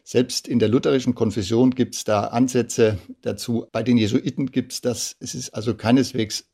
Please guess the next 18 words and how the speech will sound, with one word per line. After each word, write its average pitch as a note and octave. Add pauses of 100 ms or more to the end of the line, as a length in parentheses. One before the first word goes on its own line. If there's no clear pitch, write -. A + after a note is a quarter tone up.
originär A#2
reformiert. A2 (680)
Aber D#3 (260)
es C3
gibt - (100)
eine B2
Zuspitzung E3
in C3
der A#2
schottischen E3
Situation, C#3 (260)
wo C3+ (400)
John A#2+
Knox -
meinte, C3 (160)
man A#2
muss C3+
jetzt, C3